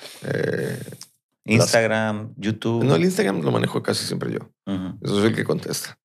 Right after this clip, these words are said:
Speaker 2: Contesta, pero ¿subes contenido también?
Speaker 1: No, yo nada más lo que me mandan lo reposteo. Todo el día me la paso en entrevistas.
Speaker 2: Mm.
Speaker 1: Eh, ya vendrán tiempos para yo alejarme un poquito de los escenarios y darle contenido a todas
Speaker 2: ¿Cuántos
Speaker 1: las
Speaker 2: años
Speaker 1: personas.
Speaker 2: te
Speaker 1: Un año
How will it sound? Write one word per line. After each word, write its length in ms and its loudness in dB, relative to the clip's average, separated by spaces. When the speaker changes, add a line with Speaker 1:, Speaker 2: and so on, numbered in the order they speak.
Speaker 2:
Contesta, 480 2
pero 200 4
¿subes 500 -2
contenido 460 -2
también? 320 -4
Speaker 1:
No, 280 2
yo 40 -2
nada 160 4
más 200 2
lo 100 2
que 60 -2
me 100 2
mandan 340 2
lo 80 4
reposteo. 500 -2
Todo 200 6
el 60 4
día 80 4
me 100 2
la 120 2
paso 200 2
en 80 -2
entrevistas. 720 0
Speaker 2:
Mm. 120 -8
Speaker 1:
Eh, 80 -6
ya 320 4
vendrán 480 2
tiempos 420 -2
para 200 2
yo 180 2
alejarme 340 0
un 100 -2
poquito 360 0
de 60 4
los 180 -2
escenarios 560 2
y 100 -6
darle 320 2
contenido 380 0
a 120 6
todas 40 0
Speaker 2:
¿Cuántos 200 0
Speaker 1:
las 80 0
Speaker 2:
años 460 -6
Speaker 1:
personas. 180 -20
Speaker 2:
te 100 2
Speaker 1:
Un 60 2
año 80 2